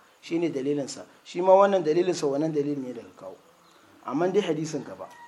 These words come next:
Walil Hakim, an rawaito hadisi daga Hakim. Man aftara, duk wanda ya ci fi Ramadana a cikin watan Ramadan,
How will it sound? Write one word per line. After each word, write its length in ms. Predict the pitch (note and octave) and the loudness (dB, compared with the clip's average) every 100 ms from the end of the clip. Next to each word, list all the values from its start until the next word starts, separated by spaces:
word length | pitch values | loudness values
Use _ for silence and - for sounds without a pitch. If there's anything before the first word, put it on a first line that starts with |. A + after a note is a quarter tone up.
| - - - - _ - | -20 -20 -20 -20 _ -4
Walil 240 | C#3+ C#3 | -2 -2
Hakim, 500 | D#3+ E3 E3 D#3 D3 - - _ _ _ _ D3 | 2 2 2 -4 -8 -12 -20 _ _ _ _ 0
an 140 | D#3+ | 2
rawaito 280 | E3 D#3+ F3 | 2 0 -4
hadisi 320 | C3+ C#3+ C#3+ | -6 -8 -10
daga 180 | C3+ A2+ | -10 -10
Hakim. 420 | G#2+ D3 D3 C#3+ - - - - _ _ _ _ _ - _ D3+ | -6 -6 -6 -14 -14 -20 -20 -20 _ _ _ _ _ -20 _ -4
Man 140 | D3 | 0
aftara, 600 | E3 F3 - D#3+ D3+ - - - _ _ _ - | 0 0 6 8 8 4 -6 -20 _ _ _ -18
duk 180 | C#3+ G3 F3+ | -16 -14 2
wanda 360 | G3 F#3 D3 | 2 4 2
ya 140 | C#3+ C#3+ | 0 -2
ci 240 | C#3+ D#3 D#3 - - | -6 -12 -14 -20 -12
fi 140 | D3+ | -2
Ramadana 800 | C#3 B2+ B2 C3+ D3+ D3 D3 C#3+ | 0 0 -2 0 2 2 -2 -4
a 60 | B2+ | -12
cikin 220 | - D3 | -12 -6
watan 240 | C#3 C#3+ B2 | -6 -4 -8
Ramadan, 420 | A#2 A#2+ D3+ | -6 -2 -2